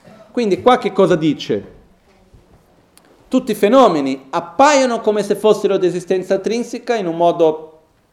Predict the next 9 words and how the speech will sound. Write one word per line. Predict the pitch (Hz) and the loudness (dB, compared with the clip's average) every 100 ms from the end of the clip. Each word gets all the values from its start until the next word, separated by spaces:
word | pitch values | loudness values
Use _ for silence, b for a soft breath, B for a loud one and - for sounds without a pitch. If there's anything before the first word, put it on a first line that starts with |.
| _ _ | _ _
generale, | 107 175 214 208 202 214 254 - - _ _ _ _ _ _ _ | -4 -2 2 8 8 6 0 -8 -20 _ _ _ _ _ _ _
ma | - 151 | -6 -4
non | 156 151 | -4 -6
sono | 135 139 120 120 | -4 -4 -4 -6
così. | 123 113 110 113 - _ _ _ _ b b b b b | -6 -6 -6 -8 -14 _ _ _ _ b b b b b
Le | 170 | -2
sue | 185 240 233 | 0 2 2
caratteristiche | 220 202 202 226 262 196 143 - 110 | 4 4 4 4 2 -2 -8 -6 -8
esistono, | - 117 220 226 - 117 101 98 - _ | -6 -4 0 -2 -2 -8 -8 -10 -14 _